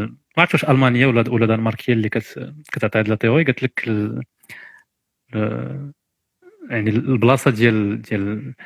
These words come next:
النشأة ديال، ديال الاسلام، يعني بين مكه والمدينه وكاع دوك البلايص اللي تاريخيا كان، كان،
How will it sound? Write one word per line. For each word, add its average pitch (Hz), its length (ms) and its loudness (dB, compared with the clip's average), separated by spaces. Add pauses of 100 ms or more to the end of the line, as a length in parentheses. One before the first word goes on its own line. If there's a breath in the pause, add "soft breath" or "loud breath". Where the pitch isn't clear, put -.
(1300 loud breath)
النشأة 139 320 2
ديال، 110 440 4
ديال 110 200 0
الاسلام، 123 680 0 (260)
يعني 104 160 -2
بين 110 220 2
مكه 110 280 0
والمدينه 104 360 0
وكاع 107 180 2
دوك - 180 -2
البلايص 107 320 2
اللي 101 640 -2 (240)
تاريخيا 113 500 0
كان، 101 460 -6
كان، 107 500 -6